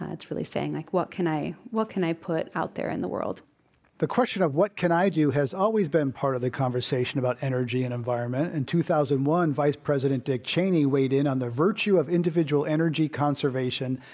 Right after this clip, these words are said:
Speaker 2: in the context of national policy.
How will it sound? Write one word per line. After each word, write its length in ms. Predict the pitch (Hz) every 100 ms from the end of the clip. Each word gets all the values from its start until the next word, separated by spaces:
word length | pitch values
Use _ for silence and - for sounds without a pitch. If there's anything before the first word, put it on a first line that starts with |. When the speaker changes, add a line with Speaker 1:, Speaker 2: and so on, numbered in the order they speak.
| - -
Speaker 2:
in 80 | 135
the 100 | 123
context 640 | - 160 160 156 147 -
of 140 | 120
national 460 | 123 120 - 127 117
policy. 720 | - 123 117 104 - 113